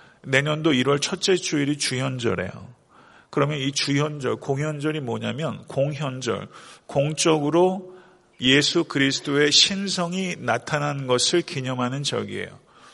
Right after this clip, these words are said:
공적으로 예수 그리스도의 신성이 나타난 것을 기념하는 절기예요. 그러면 신학적으로 예수 그리스도의 신성이 언제 공개적으로 나타났다고 이해하는가? 예수님, 예수 그리스도의 세례를 통해서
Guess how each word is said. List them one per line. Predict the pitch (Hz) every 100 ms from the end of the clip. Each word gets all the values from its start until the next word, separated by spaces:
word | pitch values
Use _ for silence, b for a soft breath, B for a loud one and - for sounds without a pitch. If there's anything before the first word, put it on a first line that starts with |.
| B
공적으로 | - 135 139 143 139 135 151 170 185 B B -
예수 | 123 131 - 143
그리스도의 | 135 131 143
신성이 | - 180 170 170 170
나타난 | 117 113 139 127 120
것을 | 117 - 160
기념하는 | - 123 120 120
절기예요. | 120 120 104 98 95
그러면 | - 147 123 107 127 B B B B - 131
신학적으로 | - 180 185 - 147 143 107 98 87 B B -
예수 | 123 143 165
그리스도의 | 156 147 156
신성이 | - 180 170 180 175 -
언제 | 110 123 139 139 175 180 -
공개적으로 | - 127 131 143 160 156 156 160
나타났다고 | 120 113 139 127 117 127 120 156 -
이해하는가? | 127 135 131 120 107 101 98 110 -
예수님, | 120 135 151 143 143 127
예수 | 123 -
그리스도의 | 127 123 - 123 127 131 B B B B 120
세례를 | 120 - 190 185 185 180
통해서 | 185 147 131 131 110 104 127